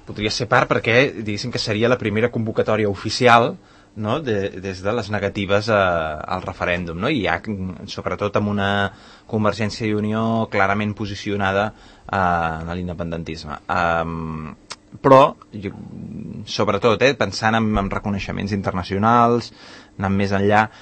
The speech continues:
eh, la legitimitat d'unes municipals per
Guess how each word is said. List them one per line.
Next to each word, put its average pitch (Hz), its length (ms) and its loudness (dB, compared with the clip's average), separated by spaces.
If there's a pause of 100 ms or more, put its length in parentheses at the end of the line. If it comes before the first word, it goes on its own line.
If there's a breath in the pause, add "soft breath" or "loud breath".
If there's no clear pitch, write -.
(420 loud breath)
eh, 98 320 2
la 104 160 2
legitimitat 107 920 2
d'unes 101 880 -2
municipals 110 800 2 (340)
per 98 140 0